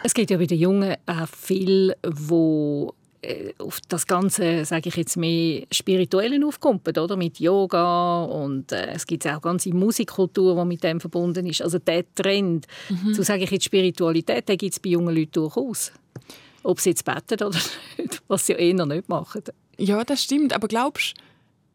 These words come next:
Speaker 2: glaubst du, es hat wirklich damit zu tun, dass man will zu sich selber finden, oder glaubst du, es ist einfach wie so ein, ein Trend, so wie man auch angefangen hat, Avocados zu kaufen,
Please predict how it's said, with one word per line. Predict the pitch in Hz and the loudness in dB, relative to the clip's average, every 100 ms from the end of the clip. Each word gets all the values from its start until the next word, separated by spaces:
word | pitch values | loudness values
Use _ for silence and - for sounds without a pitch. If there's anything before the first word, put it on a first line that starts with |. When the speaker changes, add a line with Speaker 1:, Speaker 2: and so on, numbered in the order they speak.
| _ | _
Speaker 2:
glaubst | - 269 - | -2 -2 0
du, | |
es | 339 - | 0 0
hat | 247 240 247 | -2 -4 -2
wirklich | 220 254 - | 0 0 -2
damit | - 233 233 | 0 2 2
zu | - | -2
tun, | - 233 | -2 0
dass | 214 | 2
man | 220 | 2
will | 202 196 | 2 0
zu | 202 | 0
sich | 196 | 0
selber | - 196 254 | 0 -2 -4
finden, | 302 330 320 | -2 -2 0
oder | 277 | -2
glaubst | 240 233 - | -2 -4 -4
du, | 247 | -6
es | |
ist | 202 | -4
einfach | - | -2
wie | 233 | 0
so | 240 | 2
ein, | 226 214 | 2 0
ein | - 208 | 0 0
Trend, | - 190 208 208 | 2 2 2 2
so | 190 | 0
wie | 208 | 0
man | 190 190 | 0 2
auch | 185 180 | 2 2
angefangen | 180 180 - 185 180 | 0 -4 -4 0 2
hat, | 180 | 2
Avocados | 170 170 - 170 196 - | 0 -2 -2 -2 -2 -2
zu | |
kaufen, | 170 - 170 185 | -4 -4 -2 0